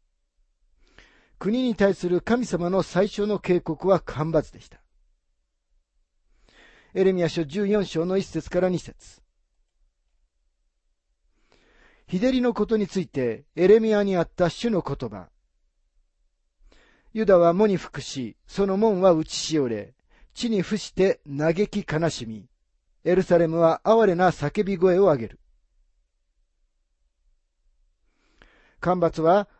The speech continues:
明らかにとてもひどいものでした。アハブの治世の間にも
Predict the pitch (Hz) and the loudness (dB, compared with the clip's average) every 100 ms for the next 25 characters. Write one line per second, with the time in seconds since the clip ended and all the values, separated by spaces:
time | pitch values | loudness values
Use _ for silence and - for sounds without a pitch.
0 | - 170 - 254 247 208 190 165 165 160 | 0 0 2 0 2 0 -2 -2 -4 -4
1 | 247 226 - 165 220 202 160 123 92 - | -2 -2 -4 2 2 4 0 -6 -10 -18
2 | - _ _ _ _ _ _ _ - 202 | -20 _ _ _ _ _ _ _ 0 2
3 | 196 165 180 170 - - 220 165 160 143 | 2 0 -2 -4 -6 0 2 2 0 0
4 | 156 147 143 147 175 214 | 0 2 0 -2 -4 -6